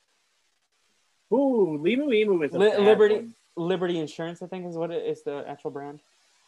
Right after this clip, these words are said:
Speaker 1: Yeah, Liberty Mutual.
Speaker 2: Yeah. That jingle
Speaker 1: Um,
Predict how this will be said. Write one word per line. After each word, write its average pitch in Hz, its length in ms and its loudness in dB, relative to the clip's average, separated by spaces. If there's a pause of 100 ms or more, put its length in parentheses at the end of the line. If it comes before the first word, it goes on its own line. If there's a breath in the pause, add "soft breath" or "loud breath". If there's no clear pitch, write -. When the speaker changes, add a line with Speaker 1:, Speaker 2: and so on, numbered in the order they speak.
(140)
Speaker 1:
Yeah, 131 600 -2 (380)
Liberty 156 400 -4
Mutual. 180 640 -6 (180)
Speaker 2:
Yeah. 131 300 -10 (800)
That 147 200 -2
jingle 143 200 -4
Speaker 1:
Um, 143 260 -8